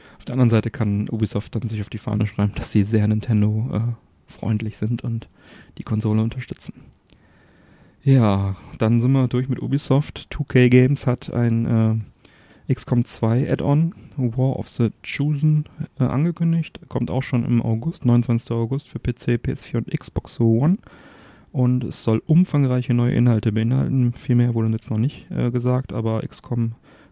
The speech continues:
ist auch eine sehr geile Serie. Ähm, allerdings muss ich auch langsam mal X COM zwei auf der One auspacken. <laughs> Ähm, also ich hab den, das, äh, X COM eins hab ich, äh, durchgespielt. Nein, ich bin beim,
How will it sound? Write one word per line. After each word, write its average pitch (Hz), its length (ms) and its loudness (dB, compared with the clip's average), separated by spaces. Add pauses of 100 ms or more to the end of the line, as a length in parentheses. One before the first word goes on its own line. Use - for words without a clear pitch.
ist - 140 -20
auch - 140 -10
eine 113 120 0
sehr 113 180 0
geile 117 220 0
Serie. 120 540 -2 (400)
Ähm, 117 480 -4 (140)
allerdings 113 400 -4
muss 117 160 -6
ich - 120 -12
auch 117 120 -10
langsam 113 340 -4
mal 107 160 -2
X - 140 -12
COM 110 160 -4
zwei 110 260 -6
auf - 120 -12
der 110 160 -6
One 110 320 -4 (1000)
auspacken. 95 640 -4
<laughs> 131 60 8 (1040)
Ähm, 110 260 2
also 117 100 -2
ich 101 60 -6
hab 107 80 -6
den, 110 320 -8
das, 113 240 -12
äh, 107 220 -4
X - 180 -14
COM 120 160 -6
eins 123 240 -2
hab 120 60 -2
ich, - 220 -8 (100)
äh, 117 280 -4 (160)
durchgespielt. - 680 -8 (160)
Nein, 160 160 -6
ich - 100 -12
bin 110 200 -6
beim, - 100 -12